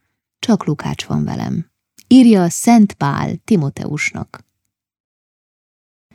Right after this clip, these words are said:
A hagyomány úgy tudja, hogy Szent Pál vértanúsága után Akkájába, Dél-Görögországban működött püspökként,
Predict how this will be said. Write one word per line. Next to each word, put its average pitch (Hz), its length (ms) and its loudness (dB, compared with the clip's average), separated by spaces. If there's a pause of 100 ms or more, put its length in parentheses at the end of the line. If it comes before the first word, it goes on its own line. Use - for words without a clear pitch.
A 190 160 4
hagyomány 214 680 6
úgy 247 160 0
tudja, 190 400 2
hogy 185 180 2
Szent 240 380 2
Pál 185 260 2
vértanúsága 180 840 2
után 185 480 0
Akkájába, 165 1080 -4
Dél-Görögországban 165 1300 0
működött 165 500 -2
püspökként, 98 920 -6